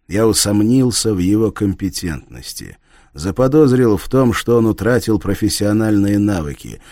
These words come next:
единственное, что у него осталось от прежней жизни. «Так вы теперь живёте здесь?» Он кивает, вздыхает, разводит руками.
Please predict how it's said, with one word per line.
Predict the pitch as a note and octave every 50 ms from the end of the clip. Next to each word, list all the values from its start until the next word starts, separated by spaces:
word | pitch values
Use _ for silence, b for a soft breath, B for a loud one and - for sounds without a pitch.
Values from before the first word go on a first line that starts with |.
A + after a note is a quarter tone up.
| B B B
единственное, | D#2 E2 F#2 F#2 D#2+ D2 D#2+ D#2+ F#2+ G#2+ - - - G2+ G#2 G2 F#2 E2+ D2+ C#2+
что | D2 - - - E2
у | E2+
него | E2 D#2+ D#2+ D#2
осталось | D2 - - - - D#2+ F2+ F#2+ F2+ E2+ D#2 - -
от | E2 D2 - -
прежней | - D#2+ D#2+ D#2 D2 C#2 C#2+ C#2+ C#2 D2 D2+ C#2+
жизни. | C#2 - D2 C2+ B1+ A#1+ - - - - - _ _ _ _ _ _ _ _ _ _ _ _ _ _ _ _ _
«Так | - C2+ - -
вы | B1+ C#2+ D2+ C#2+
теперь | - E2+ D2+ - E2 D#2+ E2 D#2+ D#2 D2 - _ _ _ _ _ _ _ _
живёте | C#2+ D2 D#2+ E2+ F2 F2+ F2+ - - D#2
здесь?» | D2+ D2 C#2+ D#2+ G#2 A2+ F2+ - - - - _ _ _ _ _ _ _ _ _ -
Он | D3+ C#3+ B2+ F#2+
кивает, | - - E2+ E2 G2 B2 B2+ A#2 G#2 F#2+ E2+
вздыхает, | D#2 D2 C#2+ D2 C#2+ B1 - - F#2 G2 F2+ D#2+ C#2 - - - _ _ _ _ _ _ _ _ _
разводит | D2 D2 E2 F2 F2 D2+ D#2 E2 D#2+ D#2 C#2 D2 C#2+ - D#2+
руками. | D2+ C#2 - - B1 A1+ G#1+ G1+ -